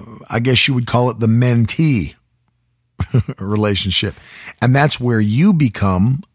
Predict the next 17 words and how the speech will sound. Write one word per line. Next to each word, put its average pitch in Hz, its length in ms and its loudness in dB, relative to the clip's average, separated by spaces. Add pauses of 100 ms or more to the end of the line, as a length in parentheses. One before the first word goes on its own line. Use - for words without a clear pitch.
a 117 140 4
mentor 117 720 2 (440)
to 135 100 0
someone 113 500 4
that's 110 180 0
below 101 320 0
you. 131 340 2 (880)
Uh, 98 280 0
somebody 127 460 2
that, 113 300 -4
that 110 240 -2 (260)
you're 127 340 2
far 120 320 2
beyond 113 340 2
where 104 140 2
they 151 260 4
are, 113 400 0